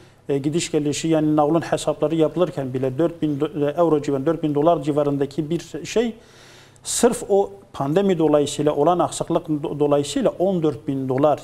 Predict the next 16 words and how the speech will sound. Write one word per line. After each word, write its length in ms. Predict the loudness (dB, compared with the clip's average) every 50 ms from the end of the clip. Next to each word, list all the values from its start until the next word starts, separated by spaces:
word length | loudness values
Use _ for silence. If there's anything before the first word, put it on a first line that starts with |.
| -4
yani 200 | -4 -2 -2 0
yaklaşık 400 | -2 -2 0 0 -2 -2 0 0
olarak 160 | 0 0 0
üç 180 | -2 -8 -2 0
dört 200 | 0 0 0 -2
katına 340 | -4 -4 -4 0 0 0 0 -2
çıkmış 400 | -4 -6 -4 -4 -4 -4 -2 -2
bir 200 | -2 -2 -4 -8
şeyden 320 | -8 -4 -2 0 2 2 0
söz 260 | 0 -2 -6 -4 -4
ediyoruz. 380 | -4 -2 -2 -4 -4 -4 -4 0
Halk 240 | 0 0 0 0 -2
bunu 200 | -2 -2 -2 -2
görüyor. 380 | 0 -2 -2 0 0 -2 -2
Halk 340 | -4 -4 -2 -2 -2 -2 -2
bunu, 180 | -4 -4 -4